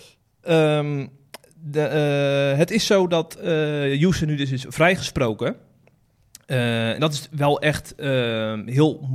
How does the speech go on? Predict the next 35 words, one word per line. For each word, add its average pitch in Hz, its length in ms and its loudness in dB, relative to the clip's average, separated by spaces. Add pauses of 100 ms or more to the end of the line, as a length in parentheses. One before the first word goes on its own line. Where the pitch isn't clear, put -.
m-, 139 60 -4
mooi 147 220 6
nieuws 147 240 0
voor 135 160 -4
Houston, 165 280 0
maar 139 100 -2
ook 165 60 -6
voor - 120 -6
Hillsong. 127 460 -2
Want 123 160 -4
daardoor, 143 380 0
eh, 127 580 -4 (200)
kan 131 140 -4
de 131 60 -2
kerk 131 240 0
niet 143 120 -2
meer 127 120 -2
besmeurd 147 360 -4
worden, 135 260 -2
gelasterd 135 400 -2
worden, 120 220 -2
terwijl 131 220 0
dat 131 100 -4
de 139 60 -4
afgelopen 135 280 -2
jaren 127 220 0
wel 151 140 4
gebeurd 143 400 2
is. 165 220 -4
Hè, 143 80 0
elke 143 200 2
keer 160 100 -2
als 143 100 -6
een 131 80 -6
Hillsong, 143 460 0